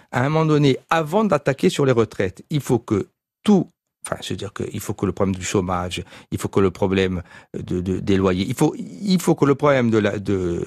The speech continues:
du coût de la vie soit réglé avant. On peut pas dire, on va vous réformer le, la retraite et rien ne change, et rien ne change avant. On, et moi, je comprends que les gens aient peur.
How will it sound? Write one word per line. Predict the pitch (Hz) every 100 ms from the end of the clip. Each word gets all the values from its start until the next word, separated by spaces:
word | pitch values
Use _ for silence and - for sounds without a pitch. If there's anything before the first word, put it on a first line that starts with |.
| -
du | 98 107
coût | - 151
de | 113
la | 110
vie | 147 233 - -
soit | - 104
réglé | 95 -
avant. | 127 196 226 -
On | 139
peut | 156
pas | 156 160
dire, | 147 147
on | 147
va | 156
vous | 139
réformer | 135 127 123 113
le, | 110 113
la | 107
retraite | 110 110 226 233
et | -
rien | 123 117
ne | 107
change, | - 117 104 95 -
et | 104
rien | 117 110
ne | 101
change | - 101 95 98
avant. | 151 208 190 - -
On, | 107 104
et | 113 101
moi, | 90 170
je | 156
comprends | - 117 175
que | -
les | 110 107
gens | 104
aient | 92
peur. | - 220 294